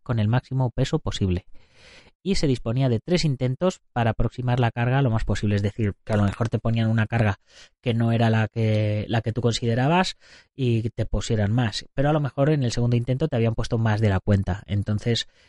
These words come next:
eh, al tercer intento, pues ya, ya contaba. Por cuestiones de seguridad, los deportistas más inexpertos realizaron el ejercicio en, en un multipower, en una máquina que tiene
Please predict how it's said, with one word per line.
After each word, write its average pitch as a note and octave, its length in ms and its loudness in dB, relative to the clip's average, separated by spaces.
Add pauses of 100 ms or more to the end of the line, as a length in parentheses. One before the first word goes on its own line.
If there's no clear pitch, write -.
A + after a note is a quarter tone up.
(160)
eh, A2 80 -4
al G#2 400 0
tercer G#2+ 280 0
intento, A#2+ 420 0
pues A#2+ 180 0
ya, G2 420 0
ya G#2+ 140 0
contaba. F#2+ 480 -2 (1000)
Por - 140 -2
cuestiones A#2+ 400 -2
de B2 100 2
seguridad, C3+ 420 0
los C3+ 160 0
deportistas E3 580 -4
más D3 200 0
inexpertos D3 580 -2
realizaron B2 540 0
el A#2+ 120 2
ejercicio A#2 540 0
en, G#2+ 520 2
en A2+ 120 -2
un A2+ 100 2
multipower, G#2 540 2
en G2+ 60 2
una G#2 160 2
máquina A#2 380 0
que - 100 -10
tiene G2 640 0